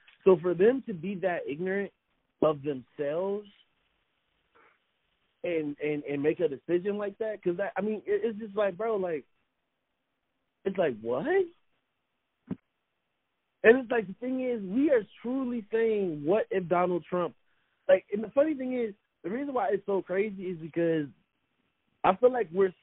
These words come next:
still mentally in the same headspace we were in four years ago when he,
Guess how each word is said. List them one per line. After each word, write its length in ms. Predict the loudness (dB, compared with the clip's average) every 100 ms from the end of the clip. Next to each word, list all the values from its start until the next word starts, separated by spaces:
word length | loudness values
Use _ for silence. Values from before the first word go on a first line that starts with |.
| -6
still 300 | 0 0 0
mentally 760 | -4 -4 -6 -6 -6 -6 -6 -6
in 100 | -6
the 80 | -2 2
same 200 | 2 4
headspace 400 | 4 4 0 2
we 100 | 2
were 100 | 2
in 400 | 0 0 0 -4 _ _ _ _ 8
four 200 | 12 12
years 280 | 8 2 -2
ago 340 | -2 -2 -2
when 160 | -6 -6
he, 360 | -6 -6 -6